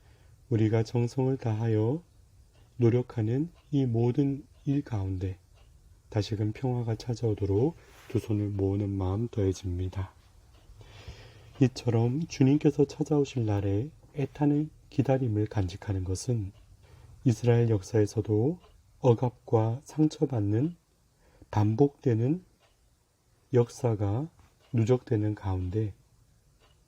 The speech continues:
회복과 치유를 갈망하는 마음이 깔려 있었던 것이고,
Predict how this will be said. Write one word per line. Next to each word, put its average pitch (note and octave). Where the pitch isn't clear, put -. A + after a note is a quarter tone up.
회복과 A#2
치유를 C#3+
갈망하는 A#2+
마음이 G2+
깔려 G#2
있었던 G2+
것이고, G2